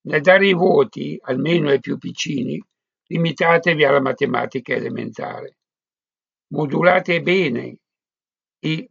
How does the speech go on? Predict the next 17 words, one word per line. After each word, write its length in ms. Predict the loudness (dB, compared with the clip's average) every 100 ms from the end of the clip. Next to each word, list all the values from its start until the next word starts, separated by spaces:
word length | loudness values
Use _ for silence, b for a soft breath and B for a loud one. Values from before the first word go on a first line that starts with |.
| -4
pure 340 | 0 2 0
i 100 | -4
giudizi 640 | -6 -6 -4 -8 -8 -10
con 240 | -6 -4 -2
l'aggiunta 760 | -2 -2 -4 -4 -2 -4 -4 _ _ _ _
dei 220 | 0 2
mezzi 440 | 4 2 2 -6
punti. 540 | -4 -2 -2 -6 -12 -20 _ _ _ -4
Concedetevi 920 | 0 0 0 2 6 6 4 0 0
il 80 | -2
lusso 460 | -2 -2 -2 -4
di 140 | -4 -2
qualche 520 | 0 0 0 -2 -6
più 240 | -4 -4
o 160 | 0 0
meno, 360 | 0 -4 -4 -4
ma, 360 | -2 -2 -4